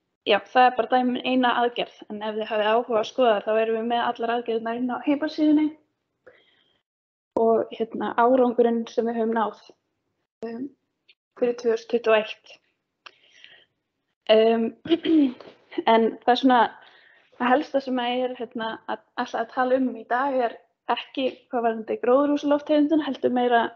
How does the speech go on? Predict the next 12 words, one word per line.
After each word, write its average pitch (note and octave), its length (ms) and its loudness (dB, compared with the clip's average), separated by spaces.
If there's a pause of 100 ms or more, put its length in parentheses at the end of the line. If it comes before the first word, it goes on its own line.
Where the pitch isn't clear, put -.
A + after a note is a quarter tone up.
(120)
þessi A3+ 320 -2 (100)
staðbundna C4 560 0
losun C4+ 320 0 (560)
eða G#3+ 160 -2
sem A3 160 -8
hefur A#3+ 240 2
áhrif A#3 400 0
á A3+ 80 -4
gróðurinn A#3+ 440 -2
í - 40 -14
kring. D4 320 2 (1300)
Ehm, B3 320 6